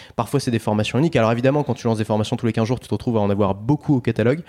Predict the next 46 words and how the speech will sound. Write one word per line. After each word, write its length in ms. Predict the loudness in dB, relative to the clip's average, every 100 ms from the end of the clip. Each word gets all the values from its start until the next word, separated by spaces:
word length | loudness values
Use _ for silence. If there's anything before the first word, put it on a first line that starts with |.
| -16 -20 -20 -18 -8
ce 100 | -2
qui 100 | 0
te 60 |
permet 280 | 2 4 4
de 60 | 2
faire 200 | 2 0
des 80 | 2
ventes 180 | 0
flash, 320 | 0 2 2 2
de 60 |
faire 180 | 0 0
des 180 | 0 2
offres, 260 | 2 2
de 60 | -4
faire 200 | -2 0
des 80 | 0
packs, 400 | 0 0 0 -10 -16 -20 -20 -12 -4
de 20 |
faire 140 | -4
tout 160 | -2 0
un 40 |
tas 100 | 0
de 40 | 2
choses, 300 | 0 -2 -4 0
euh, 420 | 2 4 2 0
qui, 520 | -2 0 2 2 0 -2 -8 -6
qui 140 | -2
vendent. 280 | 0 0 -2 -10 -20 -20 -20 -8 -2
Et 80 | 0
donc, 160 | 2
chaque 200 | 2 0
semaine, 320 | 2 2 4
j'ai 120 | 4 4
une 100 | 4
offre 340 | 2 -2 -8 0
et, 220 | 2 4
euh, 340 | 4 4 2
chaque 240 | 0 -2 -2
semaine, 320 | 0 2 2
euh, 260 | 2 2
le 120 | 2 0
but, 180 | -2
c'est, 240 | 0 0 2
voilà, 260 | 2 0
évidemment, 360 | -2 -2 -2 0
de, 180 | -2